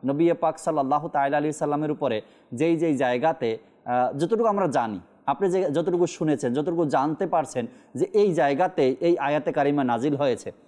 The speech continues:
সেখানে গিয়ে ওই আয়াতে কারিমার তেলাওয়াতের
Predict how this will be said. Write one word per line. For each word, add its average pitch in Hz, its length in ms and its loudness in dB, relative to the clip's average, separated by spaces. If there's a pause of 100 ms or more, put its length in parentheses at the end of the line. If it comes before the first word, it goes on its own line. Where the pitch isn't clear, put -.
(180)
সেখানে 147 420 -2
গিয়ে 131 320 2 (240)
ওই 131 160 0
আয়াতে 143 320 0
কারিমার 135 460 0 (320)
তেলাওয়াতের 151 580 2